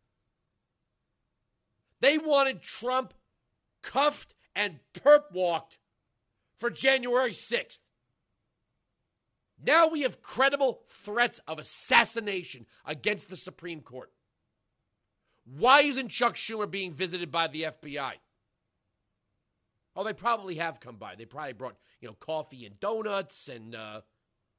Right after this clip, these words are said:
you know, other, other niceties for his office. The Democrats get away with everything. The Democrats get away with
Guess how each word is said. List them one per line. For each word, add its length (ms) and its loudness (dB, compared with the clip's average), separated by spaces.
you 100 -10
know, 160 -4
other, 180 -2
other 260 0
niceties 580 -6
for 180 -10
his 120 -10
office. 520 -4
The 60 -16
Democrats 760 0
get 200 -4
away 220 -6
with 160 -10
everything. 420 -16
The 100 -10
Democrats 760 4
get 160 2
away 180 2
with 160 -2